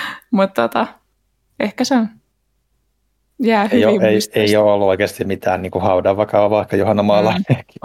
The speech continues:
Speaker 2: oikein.
Speaker 1: No joo. Ä, tota,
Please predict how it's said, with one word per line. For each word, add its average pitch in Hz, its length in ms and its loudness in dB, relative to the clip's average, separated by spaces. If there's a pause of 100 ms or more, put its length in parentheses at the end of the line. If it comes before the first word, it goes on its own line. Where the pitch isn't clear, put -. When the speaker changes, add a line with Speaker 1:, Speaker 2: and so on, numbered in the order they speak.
Speaker 2:
oikein. 131 180 -6 (920)
Speaker 1:
No 185 140 -2
joo. 202 320 -2 (1120)
Ä, - 140 -6
tota, 247 320 -2